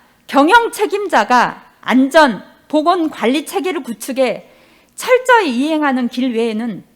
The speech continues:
방법이 없습니다. 산업재해를 줄-, 줄이기 위해 법과 제도 개선이 이루어지는 것과 함께 현장에서 안전 문화와 안전 우선 인식 정착은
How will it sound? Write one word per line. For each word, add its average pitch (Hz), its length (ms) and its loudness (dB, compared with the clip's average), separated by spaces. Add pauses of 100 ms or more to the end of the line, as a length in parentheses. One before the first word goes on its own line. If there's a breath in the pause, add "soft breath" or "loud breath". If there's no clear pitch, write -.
(160)
방법이 240 420 -6
없습니다. 175 720 -8 (800 soft breath)
산업재해를 339 680 0
줄-, 277 500 -6
줄이기 285 500 -2
위해 233 480 -4
법과 240 680 0 (300 soft breath)
제도 339 280 0
개선이 269 360 0
이루어지는 277 540 -2
것과 240 280 -4
함께 302 800 -6 (280 soft breath)
현장에서 311 920 -2 (220 soft breath)
안전 311 400 2
문화와 262 680 0
안전 247 420 2
우선 254 500 -4
인식 277 480 -2
정착은 226 680 -4